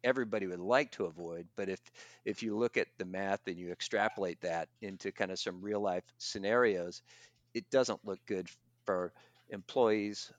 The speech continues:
uh, customers, or, or entrepreneurs. So, long way of saying, hard to say. Uh, this legislation is, you know, so, uh, I would say, out there by itself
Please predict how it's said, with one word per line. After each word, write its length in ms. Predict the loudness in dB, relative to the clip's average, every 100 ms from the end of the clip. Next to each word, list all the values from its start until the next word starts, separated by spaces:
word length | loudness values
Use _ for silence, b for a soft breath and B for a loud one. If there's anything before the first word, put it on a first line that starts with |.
| -10
uh, 420 | -6 -4 -4 -6 -8 _
customers, 640 | 4 4 2 -6 -6 -8 -8
or, 240 | -4 -4 -2
or 180 | -2 0
entrepreneurs. 800 | -2 -8 -12 -10 -10 -12 -14 -18 _ _ _ _ _ _ _
So, 360 | -4 0 0 -2 B B B _ 6
long 200 | 10 12
way 160 | 10 8
of 60 |
saying, 400 | 8 6 6 4 -4 _ _ 4
hard 240 | 8 8
to 80 | 6
say. 480 | 4 6 8 6 2
Uh, 320 | 0 0 2 -2 -6 B B
this 180 | -4 2
legislation 720 | 6 6 4 4 4 4 0
is, 280 | -2 -4 -8 -10 _ -8
you 80 | -6
know, 60 |
so, 400 | -2 4 4 2 -4 _ -10
uh, 40 |
I 240 | -6 -4 -4
would 140 | -4
say, 240 | -2 -2 -2 -8 -12 _ _
out 180 | 0 2
there 260 | 6 6 4
by 280 | 0 0 0
itself 640 | 0 0 2 4 2 -2